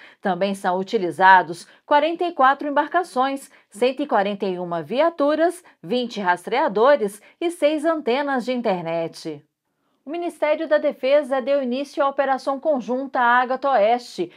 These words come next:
para combater crimes transfronteiriços no Mato Grosso e Mato Grosso do Sul.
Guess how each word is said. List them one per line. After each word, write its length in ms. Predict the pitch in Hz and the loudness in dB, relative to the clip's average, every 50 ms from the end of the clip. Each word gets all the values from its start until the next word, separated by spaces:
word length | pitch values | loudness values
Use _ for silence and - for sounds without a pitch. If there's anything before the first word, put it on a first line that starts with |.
| - _ _ | -20 _ _
para 160 | - 180 190 | 0 0 0
combater 560 | 196 - 277 285 294 277 - 233 208 196 196 | 0 -2 -2 0 0 0 2 0 0 0 -2
crimes 420 | - - 208 233 226 214 202 196 - | -6 -6 -4 -4 -4 -4 -6 -8 -8
transfronteiriços 1080 | - 208 233 277 285 - - 320 330 330 370 339 254 262 277 285 285 330 302 302 - - _ _ _ | -6 -4 -4 -4 -4 -4 -4 -4 -2 -2 -4 -4 -2 -4 -6 -4 -4 -6 -8 -8 -10 -18 _ _ _
no 80 | 302 339 | -4 -4
Mato 260 | 349 339 349 370 359 | -4 -2 -2 -2 0
Grosso 400 | 277 285 269 285 294 294 - 349 | 4 4 4 4 4 2 -2 -4
e 60 | 330 | -2
Mato 240 | 311 302 302 - 330 | -2 -4 -4 -4 -2
Grosso 300 | 254 269 285 285 - 262 | -2 0 -2 -2 -2 -6
do 100 | 285 320 | -8 -8
Sul. 380 | 311 - - 285 294 311 302 | -8 -4 -4 -2 -2 -2 -6